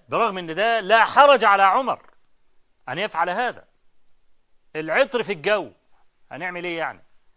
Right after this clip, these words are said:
لا خد جرم ولا حط ولا الكلام ده، لكن قام سادد مناخيره. يزيد عندك عمر ولا لا؟ يزيد. ما احنا شوف تكة بسيطة اهي.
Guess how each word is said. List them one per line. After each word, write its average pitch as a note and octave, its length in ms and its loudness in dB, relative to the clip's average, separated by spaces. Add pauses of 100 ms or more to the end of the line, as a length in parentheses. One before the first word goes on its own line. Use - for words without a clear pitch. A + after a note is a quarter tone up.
(120)
لا D#3+ 120 0
خد F#3+ 340 -2 (260)
جرم G3+ 420 0
ولا F3+ 260 0
حط A3+ 340 -2
ولا F#3+ 200 -2
الكلام D3+ 400 -10
ده، A2+ 120 -18 (380)
لكن F#3+ 360 -4 (240)
قام D#3+ 160 -4
سادد A#3 380 -2
مناخيره. D#3 440 -12 (2000)
يزيد A3 400 -2
عندك A#3 440 -6
عمر F3 300 -8
ولا A2+ 240 -10
لا؟ G#2+ 160 -14 (1400)
يزيد. A2+ 400 -10 (2250)
ما C3+ 60 -20
احنا A#2+ 160 -14
شوف - 180 -20
تكة - 300 -8
بسيطة F#3+ 380 -10
اهي. F3+ 120 -12